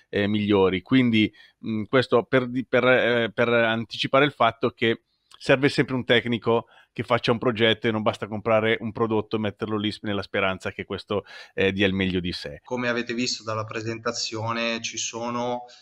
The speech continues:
Speaker 2: tutta una serie di parametri da tenere in considerazione e questi parametri sono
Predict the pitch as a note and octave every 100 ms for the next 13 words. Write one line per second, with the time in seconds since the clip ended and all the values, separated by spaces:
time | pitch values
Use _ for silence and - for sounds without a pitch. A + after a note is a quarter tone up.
0 | _ - D#3 D#3 C3 - C3+ A#2+ A2+ A2+
1 | A2+ A2+ A#2+ A#2 A2 A2 A2 G#2+ A2 G#2+
2 | A#2 A#2+ A2+ G#2+ A2 A2 - A2+ B2 B2
3 | - A2 A2+ A2+ A#2 A#2+ A#2 - B2 -
4 | - A#2+ A2+ A#2 A2 G#2+ A#2+ B2 A#2+ -